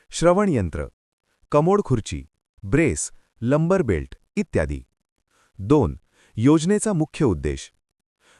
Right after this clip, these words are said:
वरिष्ठ नागरिकांचे दैनंदिन जीवन सुलभ करणे, शारीरिक आणि मानसिक स्वास्थ्य सुधारणे, आर्थिकदृष्ट्या कमजोर वृद्धांना मदत करणे, त्यांना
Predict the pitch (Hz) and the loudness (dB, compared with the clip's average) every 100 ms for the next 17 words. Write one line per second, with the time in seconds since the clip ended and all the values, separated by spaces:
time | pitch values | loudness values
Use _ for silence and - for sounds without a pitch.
0 | - 123 170 190 202 185 131 139 143 143 | -2 2 2 0 -2 0 0 0 0 -2
1 | 139 165 113 117 139 180 196 156 113 120 | -2 0 2 2 2 0 0 0 0 0
2 | 175 - 170 117 - 78 71 69 _ _ | -2 0 2 2 0 -4 -4 -10 _ _
3 | _ _ _ _ - 143 131 156 170 - | _ _ _ _ -4 0 2 4 2 -2
4 | 131 135 113 101 143 - - - 117 - | -2 0 2 2 0 -2 -6 -2 -2 -2
5 | 170 - 113 120 123 78 67 _ _ _ | -6 -2 0 0 0 -4 -8 _ _ _
6 | _ _ _ - 127 143 214 185 165 - | _ _ _ 0 2 2 -2 0 -2 0
7 | 185 160 123 120 151 165 117 101 104 117 | 0 2 2 2 2 2 0 0 0 0
8 | 151 131 156 - 98 76 67 - _ _ | 0 0 0 0 0 -2 -6 -14 _ _
9 | _ _ _ - 156 185 | _ _ _ 0 2 2